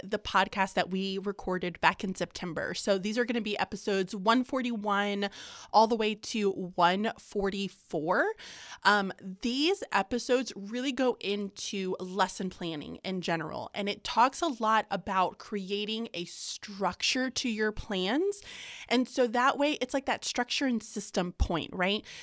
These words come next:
That way you know exactly what to expect and what you need to be planning for. I feel like sometimes we just kind of open up our lesson plan books and it's like this blank slate.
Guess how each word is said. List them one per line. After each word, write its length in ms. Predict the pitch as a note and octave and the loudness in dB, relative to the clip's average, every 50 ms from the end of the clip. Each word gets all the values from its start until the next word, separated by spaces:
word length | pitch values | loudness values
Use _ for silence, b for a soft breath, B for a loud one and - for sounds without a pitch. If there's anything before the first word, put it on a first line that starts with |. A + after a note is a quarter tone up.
| B B | B B
That 300 | G#3+ G#3 A#3+ B3 - - | 2 4 4 4 4 4
way 80 | C#4+ | 2
you 260 | D4 C#4 C4 B3 A#3+ B3 | 0 0 2 0 2 2
know 200 | B3 B3+ B3 A#3 | 2 2 2 0
exactly 560 | G3 F#3+ F3+ - - F#3+ G3+ - - B3 A3+ | -2 -2 -4 -2 -2 -2 -2 -2 -4 -2 -2
what 240 | G#3 G3+ G3+ G3 - | 0 0 0 0 0
to 120 | - G#3+ | -2 -4
expect 500 | G3 F#3+ - - - - F3+ G3 - - - | -4 -4 -4 -4 0 0 0 0 0 -6 -6
and 200 | G3+ G3 F#3 F3 | -4 -4 -2 2
what 180 | F3+ G3 - | 2 2 2
you 180 | - G3 G3+ G#3 | 0 -4 -6 -4
need 160 | G3+ F#3 F3 | -4 -4 -4
to 60 | F3+ | -2
be 100 | F3+ F#3+ | -4 -4
planning 540 | F#3 - - - - F3+ E3+ F3 F#3+ F#3+ F#3+ | -4 -6 -6 -6 -4 -4 -4 -2 -4 -4 -6
for. 160 | F#3 - F#3+ E3+ D#3 D#3+ | -4 -2 0 2 2 2
I 100 | - F#3 | 2 0
feel 180 | G3 - B3 A3+ | 0 0 0 0
like 160 | A#3+ C4 B3 | 0 0 -2
sometimes 600 | - - A#3 A3 A3 - - A#3+ A#3 A#3+ A3+ - | -2 -4 -4 -4 -4 -4 -4 -2 -2 -2 -2 -4
we 160 | G3+ G#3+ G#3 | -6 -6 -4
just 220 | G3+ A#3+ A#3 - - | -4 -4 -4 -4 -2
kind 120 | A#3+ A#3+ | -2 -2
of 100 | A#3 - - - | -2 -2 -2 -2
open 240 | E3 G3 - - | -2 0 0 0
up 140 | G#3 F#3+ - | -2 0 2
our 80 | F#3 F3+ | 0 0
lesson 360 | F3+ F3 D#3+ - - A3 G#3 | 2 0 -2 -2 -4 -8 -6
plan 240 | - G#3+ G3+ G3+ G3+ | -6 -4 -4 -4 -2
books 280 | G3 A3 A3+ - - | -2 -2 -4 -2 -4
and 100 | A3+ G#3 | -4 -4
it's 160 | G3 F#3 - - | -4 -4 -4 -6
like 140 | G3 F#3 | -6 -4
this 160 | - G3 F#3 - | -2 -4 -4 -4
blank 340 | - - F3 F3+ F#3 - | -6 -6 -6 -6 -6 -6
slate. 400 | - - - F3 F3 A3+ B3+ - | -10 -10 -6 -4 -4 -4 -4 -8